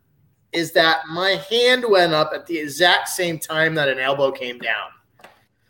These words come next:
Um, and I remember vividly my beer essentially rocketing into the roof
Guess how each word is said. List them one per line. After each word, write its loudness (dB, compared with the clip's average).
Um, 2
and 4
I 6
remember 2
vividly 4
my 0
beer 4
essentially -4
rocketing -2
into -6
the -6
roof 0